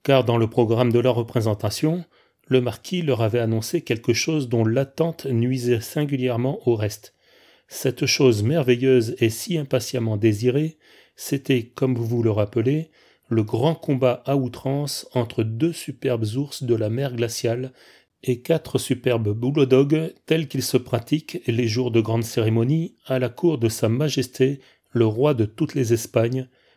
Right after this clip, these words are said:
dont Sa Majesté la Reine est très sensible à ce genre de récréation, et cetera. Le public paraissait être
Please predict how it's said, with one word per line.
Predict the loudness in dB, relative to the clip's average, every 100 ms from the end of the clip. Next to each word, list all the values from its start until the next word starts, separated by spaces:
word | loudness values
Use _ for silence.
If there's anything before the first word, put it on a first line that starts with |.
| _ _
dont | 0 0
Sa | 2 2
Majesté | 2 2 0 0 2
la | 4 2
Reine | 2 2 0
est | -2 0
très | 0
sensible | 0 -2 0 0 2
à | 0
ce | 2 4
genre | 4 4
de | 4
récréation, | 2 2 -2 -2 0 0 0 0
et | 0
cetera. | 0 -2 0 -2 -4 _ _ _ _ _ _ _ _ _
Le | -2 0
public | 0 0 -2 -2
paraissait | -2 0 0 -4 -2 0 0 0
être | -2 -2